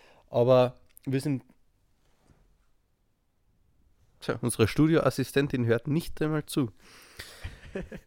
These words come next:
Speaker 1: Wir sind, naja, gut. Wir, wir befinden
Speaker 2: Naja,
Speaker 1: uns noch
Speaker 2: aber
Speaker 1: immer,
Speaker 2: dazu,
Speaker 1: ja, ja, ja.
Speaker 2: das ist jetzt wieder nur A H S.
Speaker 1: Das ist
Speaker 2: Wie
Speaker 1: wieder
Speaker 2: die
Speaker 1: nur die
Speaker 2: B H S
Speaker 1: A H S.
Speaker 2: Matura war.
Speaker 1: Das können wir nicht sagen. Wir sind arrogant und wir halten uns einfach mal für besser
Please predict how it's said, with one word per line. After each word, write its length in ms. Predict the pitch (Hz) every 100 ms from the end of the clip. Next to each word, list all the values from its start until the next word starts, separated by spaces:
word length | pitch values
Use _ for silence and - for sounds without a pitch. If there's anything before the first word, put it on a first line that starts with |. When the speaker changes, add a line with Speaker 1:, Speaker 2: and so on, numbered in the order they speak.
| _ -
Speaker 1:
Wir 180 | 160
sind, 380 | 151 170 147 -
naja, 280 | 160 127 98 - _ -
gut. 240 | 113 - - - - -
Wir, 280 | 131 127
wir 120 | 127 123
befinden 320 | 127 - 160
Speaker 2:
Naja, 100 | 156
Speaker 1:
uns 80 | 180
noch 200 | 190 226
Speaker 2:
aber 60 | -
Speaker 1:
immer, 240 | 170 185
Speaker 2:
dazu, 420 | 156 151 180 233 -
Speaker 1:
ja, 280 | 170 139 180
ja, 120 | - 156
ja. 80 | 185
Speaker 2:
das 140 | - 147
ist 60 |
jetzt 140 | 180 185
wieder 120 | 180
nur 220 | 196 190
A 180 | 135 147
H 80 | 156
S. 340 | 117 110 - - _ -
Speaker 1:
Das 140 | -
ist 140 | 135 131
Speaker 2:
Wie 60 |
Speaker 1:
wieder 140 | 170 170
Speaker 2:
die 60 | 196
Speaker 1:
nur 80 |
die 60 | 233
Speaker 2:
B 40 |
H 80 | 208
S 0 |
Speaker 1:
A 80 | 196
H 40 | 135
S. 40 |
Speaker 2:
Matura 460 | 196 180 202 190 156
war. 240 | 156 165
Speaker 1:
Das 160 | 143 -
können 300 | 165 165 165
wir 120 | 170
nicht 240 | 175 -
sagen. 360 | - 127 107 101 - _ - - - _ _ -
Wir 460 | 127 165 180 175 -
sind 280 | - 139
arrogant 540 | - 113 107 110 185 180
und 140 | 143
wir 140 | 127 113
halten 280 | 113 139 170
uns 140 | 143
einfach 280 | 127 120 131
mal 160 | 127
für 160 | 117 123
besser 340 | - 101 -